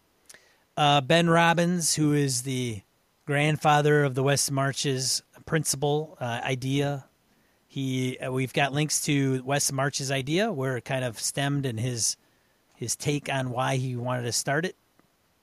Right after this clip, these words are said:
And then also links to Microscope, which is an affiliate link to Drive Thru R P G. So, and then Kingdom. So Matt Colville was talking about using those two games to kinda set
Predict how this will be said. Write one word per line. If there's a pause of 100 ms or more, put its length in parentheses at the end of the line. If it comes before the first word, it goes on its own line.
(300)
And
then
also
links
to
Microscope, (540)
which
is
an
affiliate
link
to
Drive
Thru
R
P
G. (500)
So, (500)
and
then
Kingdom. (260)
So
Matt
Colville
was
talking
about
using
those
two
games
to
kinda
set